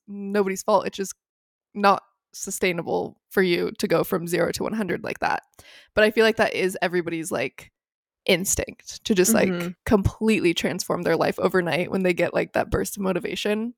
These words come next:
Speaker 1: I'm a victim of that.
Speaker 2: Yeah.
Speaker 1: <laughs> But I feel like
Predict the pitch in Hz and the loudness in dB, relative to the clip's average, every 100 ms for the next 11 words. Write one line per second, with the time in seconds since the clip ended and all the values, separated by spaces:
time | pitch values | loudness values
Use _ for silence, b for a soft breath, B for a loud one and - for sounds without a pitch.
0 | - 196 190 160 160 - 175 220 _ 233 | -4 -2 -2 -4 -8 -8 -8 -10 _ -4
1 | 190 156 - - - 415 311 285 330 _ | -2 -2 -2 0 2 4 2 -6 -16 _
2 | - 494 508 427 392 - 214 - 233 226 | -12 -6 -6 -6 -12 0 0 2 2 4
3 | 214 196 | 2 0